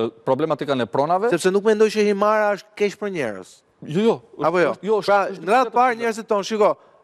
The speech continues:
Speaker 2: Goro, ishte njëri lokal apo jo?
Speaker 1: Po, patjetër.
Speaker 2: Ishte i zonës.
Speaker 1: Po.
Speaker 2: Ha? Dhe, ë, mbaroi. Dhe, a, s-, sigurisht ka marrë një pjesë madhe të votave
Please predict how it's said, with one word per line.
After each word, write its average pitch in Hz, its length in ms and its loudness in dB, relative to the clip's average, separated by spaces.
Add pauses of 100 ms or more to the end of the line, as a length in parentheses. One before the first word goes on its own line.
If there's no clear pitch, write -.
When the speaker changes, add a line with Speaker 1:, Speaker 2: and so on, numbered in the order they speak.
(360)
Speaker 2:
Goro, 139 420 2 (120)
ishte 190 260 -4
njëri 214 240 2
lokal 208 320 0
apo - 140 -18
jo? 80 60 -20
Speaker 1:
Po, - 260 -20
patjetër. 170 140 -6
Speaker 2:
Ishte 196 180 2
i 190 100 4
zonës. 143 280 -2
Speaker 1:
Po. - 100 -10 (160)
Speaker 2:
Ha? 220 120 -2 (340)
Dhe, 180 160 4 (400)
ë, 190 100 2 (300)
mbaroi. 170 420 2 (680)
Dhe, 170 240 2 (100)
a, 135 140 0 (160)
s-, - 240 -14
sigurisht 185 280 -4
ka 190 80 0
marrë 202 220 -2
një 170 80 -14
pjesë 202 260 0
madhe 214 240 2
të 156 80 -6
votave 190 380 2